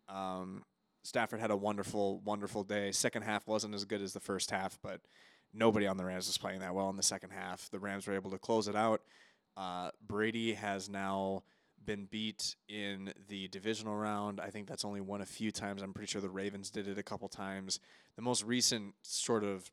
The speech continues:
shocking loss, I guess, that you could think of in terms of an early round exit, uh, was against the Titans three years ago. So that's two times in three years that Brady has exited,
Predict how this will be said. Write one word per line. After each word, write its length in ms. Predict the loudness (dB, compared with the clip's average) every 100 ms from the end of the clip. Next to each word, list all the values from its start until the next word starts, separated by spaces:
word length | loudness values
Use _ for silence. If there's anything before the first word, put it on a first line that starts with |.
| _
shocking 540 | -6 -2 -2 0 -2 0
loss, 280 | 0 0
I 80 | -2
guess, 200 | -2 -4
that 80 | -4
you 80 | -6
could 120 | -6
think 200 | -8 -6
of 160 | -6 -8
in 80 | -8
terms 240 | -8 -8
of 80 | -8
an 60 | -4
early 240 | 0 0
round 240 | 0 -2 -4
exit, 360 | -6 -6 -8 -10 _ -20 _ _
uh, 280 | -8 -6 -6
was 140 | -4 -6
against 320 | -6 -6 -8
the 140 | -10
Titans 720 | -6 -2 -2 -2 -8 -4 -4 -4 -6
three 160 | -4
years 180 | -2 -4
ago. 180 | -4 -4
So 140 | -2
that's 200 | -4 -4
two 180 | -4 -2
times 320 | 0 0 0
in 60 | -2
three 200 | -2 0
years 180 | 2 0
that 120 | -4
Brady 240 | -4 -4
has 160 | -6 -4
exited, 460 | -4 -4 -6 -8